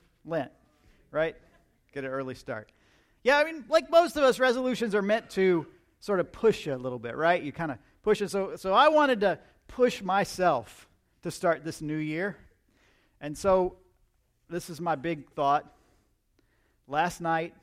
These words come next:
I went to a concert that start time was later than my bedtime. I said, "Now that's, that's, that's doing something in the new year, right?" We went up, uh, Denise and I went up to see Billy Joel last night. That was a lot of fun.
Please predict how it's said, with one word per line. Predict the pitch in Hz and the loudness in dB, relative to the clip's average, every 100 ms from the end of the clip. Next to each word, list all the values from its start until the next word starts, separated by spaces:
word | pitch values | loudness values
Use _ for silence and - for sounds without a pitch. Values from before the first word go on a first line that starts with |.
| _ _ _ _ _ _ _ _ _ _ - | _ _ _ _ _ _ _ _ _ _ -8
I | 165 | -6
went | 170 185 | -4 -6
to | 180 | -10
a | 170 | -12
concert | - 160 160 - 123 117 _ - - _ _ _ _ _ 131 | -8 -6 -6 -8 -12 -12 _ -18 -18 _ _ _ _ _ -14
that | 131 | -14
start | - - 165 170 170 - | -14 -14 -4 -4 -4 -8
time | 135 120 117 | -12 -12 -12
was | 117 117 | -12 -12
later | 123 127 127 | -10 -8 -8
than | 127 120 | -10 -8
my | 123 | -8
bedtime. | 127 113 110 - 104 - _ _ _ _ _ - - - - _ _ _ _ _ _ _ _ _ _ _ _ _ _ _ | -10 -12 -14 -18 -20 -20 _ _ _ _ _ -20 -20 -20 -20 _ _ _ _ _ _ _ _ _ _ _ _ _ _ _
I | - 185 | 0 0
said, | - 170 | 0 -4
"Now | 160 | -2
that's, | 170 226 202 | 2 2 2
that's, | - 208 147 - 151 | 0 0 0 -4 -4
that's | 233 277 - - 143 | 0 0 -2 -16 -2
doing | 220 262 185 | 2 4 2
something | - 160 135 | -6 -10 -8
in | 147 | -8
the | 131 | -8
new | 139 | -8
year, | 139 156 185 117 | -6 -4 -4 -4
right?" | 120 139 - _ _ _ _ _ _ _ | -6 -8 -10 _ _ _ _ _ _ _
We | 139 | -10
went | 156 170 | -6 -2
up, | 160 - | -4 -2
uh, | 151 139 | -2 -2
Denise | 123 135 156 156 | -4 -10 -10 -6
and | 151 | -4
I | |
went | 143 | -6
up | 151 | -10
to | |
see | 165 | -10
Billy | 143 151 151 | -6 -4 -4
Joel | 135 139 139 | -4 -4 -2
last | 147 - 143 | -4 -4 -6
night. | 143 | -4
That | 156 | -4
was | 165 | -2
a | |
lot | 202 | 0
of | 202 | 0
fun. | 233 262 269 254 | 2 2 2 0